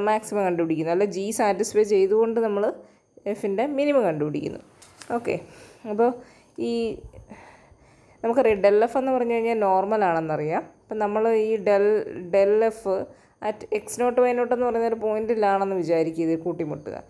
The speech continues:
അപ്പോൾ del f എന്ന് പറയുന്നത്, ഏ, at x naught y naught കണ്ടുപിടിച്ചാൽ അത് normal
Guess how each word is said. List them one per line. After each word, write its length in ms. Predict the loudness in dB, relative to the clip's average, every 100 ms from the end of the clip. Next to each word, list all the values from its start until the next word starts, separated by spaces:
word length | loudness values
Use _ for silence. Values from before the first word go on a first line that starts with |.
| _
അപ്പോൾ 220 | _ -4 2
del 300 | 4 4 2
f 120 | 2
എന്ന് 160 | 0 0
പറയുന്നത്, 480 | 2 0 0 0 -2 -2 -8
ഏ, 160 | -4 -2 0
at 180 | 0 0
x 220 | -4 -2
naught 200 | -4 0
y 140 | 2 2
naught 200 | 2 2
കണ്ടുപിടിച്ചാൽ 680 | 2 2 0 0 0 2 2
അത് 140 | 2 0 2
normal 340 | 0 0 -2